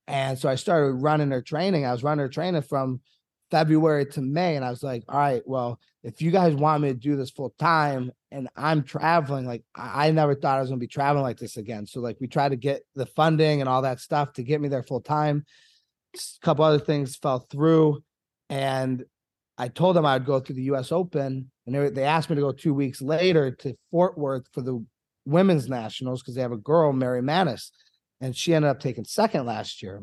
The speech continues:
And so I ended up going down with her and Sarah McLaughlin from Boston. And so I flew with Sarah and her dad. I went to Boston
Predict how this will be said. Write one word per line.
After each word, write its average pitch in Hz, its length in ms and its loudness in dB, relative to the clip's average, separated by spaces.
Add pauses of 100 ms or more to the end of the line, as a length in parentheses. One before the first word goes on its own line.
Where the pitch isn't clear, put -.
And 135 100 -8
so 147 100 -2
I 160 140 4
ended 175 160 6
up 147 120 2
going 147 240 0
down 143 280 0
with 131 200 -2
her 151 320 2
and 131 120 -4
Sarah 147 220 -6
McLaughlin 139 640 0
from 120 180 -8
Boston. 135 720 0 (560)
And 117 100 -8
so 139 80 0
I 147 140 4
flew 156 220 2
with 135 100 2
Sarah 143 300 0
and 131 100 -2
her 113 80 -4
dad. 151 320 2
I 135 60 0
went 127 180 -4
to 120 80 -8
Boston 135 580 0